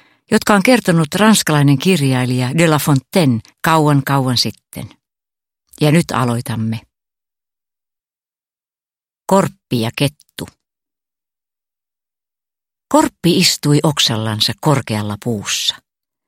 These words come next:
Herkullinen juustonpala sillä oli suussa.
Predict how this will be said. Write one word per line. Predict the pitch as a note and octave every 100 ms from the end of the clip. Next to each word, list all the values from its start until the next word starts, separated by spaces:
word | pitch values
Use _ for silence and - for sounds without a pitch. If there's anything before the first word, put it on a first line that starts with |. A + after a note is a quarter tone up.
| _ _ _ _ -
Herkullinen | D3 - C#3 C3+ C3 B2 A#2+
juustonpala | A#2+ E3 E3 - A2 G#2 G#2+ G#2+
sillä | - A2+ G#2
oli | G2 G#2
suussa. | - A2 F#2+ - - -